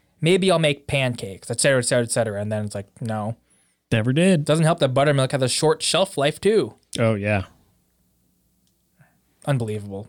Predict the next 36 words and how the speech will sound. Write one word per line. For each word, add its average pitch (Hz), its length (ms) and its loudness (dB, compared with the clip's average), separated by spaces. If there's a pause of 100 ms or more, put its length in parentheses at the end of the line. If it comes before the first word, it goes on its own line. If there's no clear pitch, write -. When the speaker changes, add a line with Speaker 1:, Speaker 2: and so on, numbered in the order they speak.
Speaker 1:
I 117 80 -4
just 151 100 2
wanna 180 140 4
buy 156 140 2
smaller 143 420 4
amounts 123 280 0
of 120 100 -8
things, 107 500 -6 (560)
and 127 80 -4
then 135 80 2
some 277 180 0
things 196 180 0
I 202 40 2
wanna 202 160 2
buy 202 120 2
larger 208 360 4
amounts 101 300 -4
of. 65 260 -20 (920)
Speaker 2:
You 135 120 4
know 135 120 4
what? 135 220 0
We 160 120 4
should 160 160 2
make 151 160 4
an 120 100 0
app 123 320 -2
where 113 140 0
you 113 100 4
can 110 160 2
be 113 120 4
like, 98 340 0 (640)
"I've 156 180 2
got 156 280 0 (220)
this 143 240 2
whole 139 260 2
lemon, 123 440 2